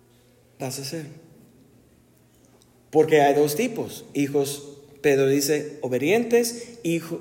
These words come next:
hijos ¿qué? ¿Qué es la contraparte? Desobediente. El hijo obediente hace la voluntad del Padre.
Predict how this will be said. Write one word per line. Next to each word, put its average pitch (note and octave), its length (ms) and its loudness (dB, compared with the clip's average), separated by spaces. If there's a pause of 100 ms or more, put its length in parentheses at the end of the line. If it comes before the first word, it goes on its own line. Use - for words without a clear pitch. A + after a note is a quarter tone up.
(120)
hijos D#3+ 320 -4
¿qué? - 520 -6 (480)
¿Qué E3 100 6
es F#3 40 10
la G3 140 6
contraparte? F3 640 2 (1040)
Desobediente. E3+ 760 -6 (1500)
El E3 220 6
hijo B3+ 260 8 (140)
obediente F3+ 1000 4
hace G#3 520 4
la E3+ 140 6
voluntad E3+ 680 2 (260)
del D3+ 280 2
Padre. E3 400 4